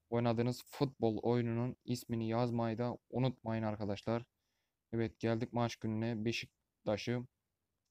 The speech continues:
kendi evimizde, kendi stadımızda ağırlayacağız. Khedira iyileşmiş arkadaşlar. Hemen koyalım şöyle Khedira'yı.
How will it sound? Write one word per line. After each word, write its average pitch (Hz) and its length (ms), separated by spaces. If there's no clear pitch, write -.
kendi 117 280
evimizde, 117 520
kendi 117 260
stadımızda 117 560
ağırlayacağız. 113 800
Khedira 117 460
iyileşmiş 113 480
arkadaşlar. 101 520
Hemen 107 280
koyalım 107 460
şöyle 101 240
Khedira'yı. 104 680